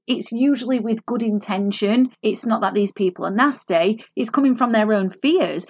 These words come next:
But you have to be so certain in what success means to you and why you're doing this and why you have to do this over the typical nine-to-five job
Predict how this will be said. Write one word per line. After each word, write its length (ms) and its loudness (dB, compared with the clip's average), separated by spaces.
But 100 0
you 300 2
have 260 -4
to 80 -4
be 80 0
so 300 2
certain 520 2
in 220 2
what 200 0
success 500 -2
means 260 0
to 140 -4
you 120 0
and 140 0
why 220 2
you're 240 0
doing 320 0
this 360 -2
and 220 2
why 280 4
you 420 0
have 320 -2
to 80 -2
do 240 2
this 320 0
over 240 2
the 80 -2
typical 400 -6
nine-to-five 680 -2
job 340 -2